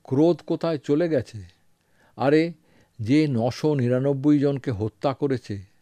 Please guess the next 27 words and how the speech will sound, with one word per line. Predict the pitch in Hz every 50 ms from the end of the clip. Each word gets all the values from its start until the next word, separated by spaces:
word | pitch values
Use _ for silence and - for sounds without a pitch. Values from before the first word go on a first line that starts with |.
| _ _ _ _ _ - - _ -
আর | 104 113 120
যে | 101 98 127 135 131
বিদ্যা | 107 98 123 120 113 110 120 143 143
দিয়ে | 131 135 147 147 151 151 147 147 147 - _
তার | - 113 110 - _
চিত্ত | - 123 - _ _ - 139 135 -
একদম | - 110 113 110 110 113 139 147 143 135
নির্মল | 127 117 117 117 120 123 135 143 143
হয়ে | 117 101 143 151 143
গেছে, | 131 135 120 104 _ - 110 98 _ _ _ _ _ _ - - _ _ _ _ _ -
তা | - 127 151 147
সত্ত্বেও | - - 160 151 - _ - 165 160 160 160
কেন | 156 - 139 135 139 147
কোনো | 135 - 147 147 147 139
মানুষ | 123 113 120 123 135 139 139 131 - - - _ _ -
তার | 127 127 117
অপরাধের | - 110 110 - 131 131 135 139 135 135 151 151 147
কথা | - 135 127 - 147 139
মনে | 123 117 117 123 123
করে | - - 135 135 131
কাঁদে? | - - 110 104 107 107 110 120 117 110 98 - _ _ _ -
"দেখো, | 110 110 113 - - 151 156 160 156 - _ _ _ _ _ _ _ -
আমি | 113 117 127 131 127
এই | 127 127 127
অপরাধ | 120 107 95 - 110 120 123 120
করে | 104 - - 123 123 113
ফেলেছি।" | - 120 110 113 107 - - 120 117